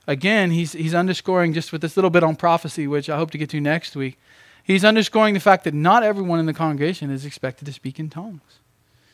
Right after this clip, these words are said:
and that the gift of tongues is used in the local church is for the purpose of edification. Last proposition here, six. The gift of tongues, if used in church, was to be used in an orderly manner.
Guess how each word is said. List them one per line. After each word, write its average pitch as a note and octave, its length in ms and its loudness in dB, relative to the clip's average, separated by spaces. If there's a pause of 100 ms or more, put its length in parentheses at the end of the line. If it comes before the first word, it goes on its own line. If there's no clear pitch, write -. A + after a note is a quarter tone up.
(360)
and C3 100 -4
that C#3 120 -2
the C#3 80 -8
gift D3 260 -4
of D#3 60 -8
tongues E3 320 -4
is C3 160 -10
used E3 320 -6
in C#3+ 80 -6
the C3+ 80 -4
local C#3+ 260 -8
church E3 340 -6
is D3+ 140 -14
for D3 140 -10
the C#3 60 -8
purpose D3+ 420 -10
of C3+ 260 -8
edification. C3+ 720 -12 (560)
Last F#3 240 8
proposition D#3+ 500 0
here, C#3+ 180 -4
six. - 440 -10 (1300)
The D#3 60 -8
gift F#3+ 220 0
of A#3 100 -4
tongues, C#3+ 360 -2
if C3 160 -8
used F3+ 340 -4
in D#3 240 -2
church, - 540 -10 (880)
was C#3 140 -8
to - 80 -20
be C#3 80 -6
used D3+ 260 -4
in C#3+ 80 -2
an C3+ 100 -6
orderly C#3 420 -2
manner. A#2+ 380 -8